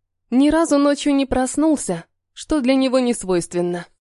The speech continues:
Позавтракав, мужчины спускаются вниз туда, где есть мобильная связь.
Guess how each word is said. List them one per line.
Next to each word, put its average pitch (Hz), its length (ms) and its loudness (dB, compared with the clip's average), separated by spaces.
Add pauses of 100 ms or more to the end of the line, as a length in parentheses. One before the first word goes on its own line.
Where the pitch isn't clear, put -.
(720)
Позавтракав, 196 960 -2
мужчины 233 600 2
спускаются 247 680 -2
вниз 247 360 0
туда, 233 380 0
где 202 320 -2
есть 196 320 -2
мобильная 226 640 2
связь. 175 520 -4